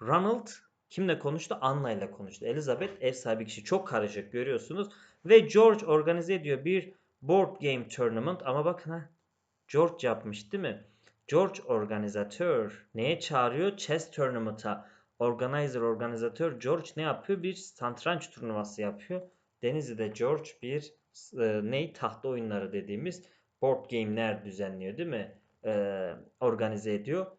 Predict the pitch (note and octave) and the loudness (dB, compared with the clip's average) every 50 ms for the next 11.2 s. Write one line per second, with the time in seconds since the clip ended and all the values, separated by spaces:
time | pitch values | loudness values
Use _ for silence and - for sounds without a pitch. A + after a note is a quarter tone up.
0 | _ _ - - A#2 A#2 A#2+ A#2 G#2+ A2+ A2 G#2+ G#2 G#2 A2 C3 D#3+ E3 - - | _ _ 0 4 4 4 4 2 0 0 0 2 0 -2 -4 -6 -6 -8 -6 -4
1 | C#3 B2+ - - G#2+ G#2 G#2+ G2+ F#2+ G#2 G2+ F#2+ F#2+ G#2+ B2+ E3+ F#3+ - - - | -6 -6 -6 -8 -6 -2 -2 -2 -2 -2 -10 -10 -4 -4 -2 -2 -4 -8 -10 -20
2 | _ _ - D3+ F3 G3+ G3+ G3+ - F3 D#3+ D#3+ G3+ F#3+ - - E3 E3+ G3 F3 | _ _ 0 2 2 2 2 2 2 0 0 2 -2 -4 -2 -2 0 0 0 -2
3 | E3+ D#3 - F#3 G3 F3+ F3+ E3 E3 D#3+ E3+ F3+ E3+ E3 - - G#3 G#3+ G3+ D#3 | -4 -8 -8 -8 -4 -4 -2 -2 -2 -4 -6 -6 -8 -10 -8 -4 -4 -2 -2 -2
4 | B2 B2+ B2 - E3+ E3+ D3 B2+ A#2+ A#2+ B2+ C#3+ C3+ A#2 A2+ - C3 C#3+ E3 E3+ | 0 0 0 0 2 0 0 -2 -2 -4 -2 -2 0 2 0 0 2 0 0 2
5 | D#3+ C#3 B2 A#2+ A#2+ C#3 E3 E3+ F#3 F3 F3+ - B2 B2 C#3 C3+ A#2+ A2+ - - | 0 2 2 2 2 2 2 2 0 -2 -2 -2 -2 -2 -2 -4 -6 -8 -10 -10
6 | G#2+ G2 - - - F#2+ - _ _ _ _ _ - B2 D3+ D#3+ E3 F3 F3 D3+ | -10 -12 -12 -12 -14 -14 -14 _ _ _ _ _ -6 -2 0 2 2 2 0 -2
7 | - - D3+ D3 D3+ E3+ E3 D#3+ D3 C#3+ - - - D#3+ - - - A3+ A3 A3 | -2 -4 -6 -2 0 2 2 2 2 0 -2 -6 -8 -8 -8 -6 -4 -4 -4 -6
8 | - _ _ _ _ _ _ - B2 B2 C#3+ D3+ D3 C#3+ A#2+ A2 A2 A2 G#2+ A2 | -12 _ _ _ _ _ _ -2 0 0 0 0 4 4 4 6 6 2 2 2
9 | D#3 F#3 G3+ G3+ G3+ - - - _ _ - A2 A2 A#2+ C3 B2 A2 G#2 G#2 G#2 | 0 2 2 0 -2 -8 -18 -20 _ _ -6 -2 2 2 2 2 0 -2 -2 -2
10 | G2+ G2+ - - G#2 G#2 G#2 G#2 - F#3+ F#3 - - C#3 D3 C#3+ C#3 D#3 G3 A3+ | -4 -4 -4 -6 -4 -4 -4 -4 -4 -4 -4 -2 -2 0 0 0 0 -2 -2 -4
11 | A3+ A3+ A3+ - | -4 -6 -10 -14